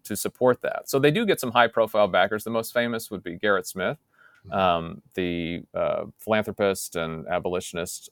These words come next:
Speaker 1: uh, who's there, also living there in upstate New York. Um, and he actually ends up purchasing the college in an effort to save it from bankruptcy, uh, in the late eighteen fifties, which is ultimately unsuccessful. But, um, he is probably their most high-profile supporter. But they,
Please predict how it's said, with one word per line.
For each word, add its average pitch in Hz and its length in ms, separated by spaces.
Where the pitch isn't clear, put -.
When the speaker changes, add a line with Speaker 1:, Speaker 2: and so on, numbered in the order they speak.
Speaker 1:
uh, 82 240
who's 87 400
there, 85 320
also 87 240
living 95 280
there 95 180
in 92 80
upstate 92 300
New 87 80
York. 87 280
Um, 85 360
and 135 100
he 160 60
actually 165 220
ends 120 80
up 95 120
purchasing 120 460
the 87 80
college 85 540
in 110 80
an 98 100
effort 104 260
to 78 80
save 123 260
it - 100
from 90 140
bankruptcy, 80 600
uh, 92 180
in 95 100
the 90 80
late 92 180
eighteen 87 260
fifties, 80 460
which - 140
is 92 120
ultimately 87 440
unsuccessful. - 720
But, 85 180
um, 82 420
he 123 140
is 110 120
probably 95 220
their 90 100
most 87 380
high-profile 92 840
supporter. 85 560
But 107 180
they, 139 320